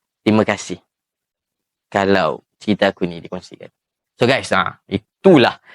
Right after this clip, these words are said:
cerita daripada Aiman tentang macam mana dia pakai tangkal untuk dapatkan kerja-kerja dia dulu. Sebabkan saya dekat channel ni, saya tak ada nak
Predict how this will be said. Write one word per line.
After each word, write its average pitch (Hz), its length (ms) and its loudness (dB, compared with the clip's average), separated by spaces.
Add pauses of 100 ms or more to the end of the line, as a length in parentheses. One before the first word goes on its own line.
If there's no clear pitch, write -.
(160)
cerita 139 720 4
daripada 104 320 2
Aiman 131 400 0 (240)
tentang 110 320 -2
macam 107 240 -2
mana 117 320 2
dia 107 160 0
pakai 110 240 0
tangkal 104 480 -2 (480)
untuk 107 320 4
dapatkan 113 480 0
kerja-kerja 98 480 2
dia 90 160 0
dulu. 73 240 -14 (360)
Sebabkan 113 480 0
saya 165 320 4
dekat 151 240 0
channel 165 320 4
ni, 202 160 4
saya 160 240 2
tak 170 160 0
ada 175 320 2
nak 147 160 0